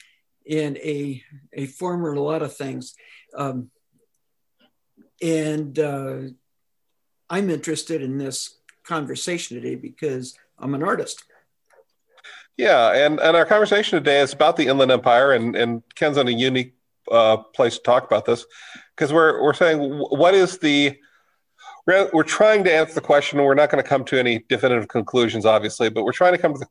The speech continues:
Speaker 2: the answer of wh-, what is the artistic voice of the Inland Empire? Maybe, maybe that's the right way of saying it. Maybe there's a better way of saying it. What do you think, Ken? Is there a better way of saying it?
Speaker 1: No, I think it's a, a good question,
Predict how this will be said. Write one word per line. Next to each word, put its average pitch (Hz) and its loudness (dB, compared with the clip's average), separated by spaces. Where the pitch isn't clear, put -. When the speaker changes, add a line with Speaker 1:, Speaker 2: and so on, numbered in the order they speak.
Speaker 2:
the 131 0
answer 127 2
of 110 -2
wh-, 120 -2
what 156 4
is 170 0
the 135 0
artistic - -2
voice 120 0
of 104 -6
the 104 0
Inland 107 0
Empire? 101 2
Maybe, 110 -4
maybe 123 0
that's 113 0
the 113 -8
right 104 0
way 104 0
of 98 -4
saying 101 -2
it. - -8
Maybe 143 0
there's 139 0
a 113 -4
better 117 2
way 107 2
of 98 -2
saying 104 -2
it. - -4
What - -8
do 143 0
you 131 0
think, 127 0
Ken? 117 -2
Is 110 -6
there 120 0
a 107 -2
better 131 0
way 127 4
of 127 -2
saying 131 2
it? - -4
Speaker 1:
No, 196 0
I 165 0
think 196 -2
it's 190 -2
a, 139 -4
a 147 -4
good 185 0
question, 156 -6